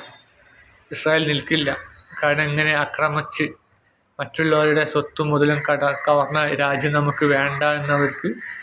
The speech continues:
സ്വയം മനസ്സിലാവുകയും, കാരണം അവര് അവരുടെ വേദഗ്രന്ഥം വായിക്കുന്നവരാണ്, തോറാത്ത് വായിക്കുന്നവരാണ്. നല്ല ജൂതന്മാർ സ്വാഭാവികമായിട്ടും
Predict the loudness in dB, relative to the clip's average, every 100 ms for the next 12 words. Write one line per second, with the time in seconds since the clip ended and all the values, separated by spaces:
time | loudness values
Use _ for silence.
0 | -18 -10 0 0 2 2 0 0 2 4
1 | 2 0 0 2 4 4 2 -2 -8 -18
2 | -18 -2 2 4 4 4 4 4 2 2
3 | 2 2 0 2 2 2 0 0 2 2
4 | 2 2 2 2 0 2 2 0 -4 -6
5 | -2 2 2 2 2 4 4 6 4 4
6 | 2 0 -4 -6